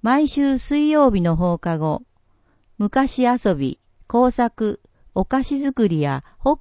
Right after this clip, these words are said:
ケーなどの体験教室を行っています。ここには森中央小学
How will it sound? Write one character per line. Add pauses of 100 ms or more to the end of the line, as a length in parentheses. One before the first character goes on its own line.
(120)
ケ
ー
な
ど
の
体
験
教
室
を
行
っ
て
い
ま
す。 (1300)
こ
こ
に
は (160)
森
中
央
小
学